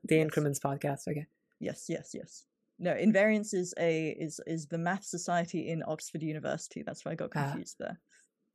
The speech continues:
Speaker 1: Okay.
Speaker 2: Um, uh, yeah, apologies for that. Um, but yeah, so, so that one on, um, on the epistemology stuff, and then for the mindfulness stuff, uh,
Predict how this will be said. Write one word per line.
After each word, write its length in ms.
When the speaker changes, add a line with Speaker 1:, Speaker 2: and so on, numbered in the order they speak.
Speaker 1:
Okay. 220
Speaker 2:
Um, 160
uh, 360
yeah, 200
apologies 600
for 100
that. 220
Um, 440
but 100
yeah, 120
so, 640
so 220
that 240
one 300
on, 680
um, 420
on 140
the 80
epistemology 720
stuff, 600
and 240
then 680
for 220
the 140
mindfulness 840
stuff, 480
uh, 500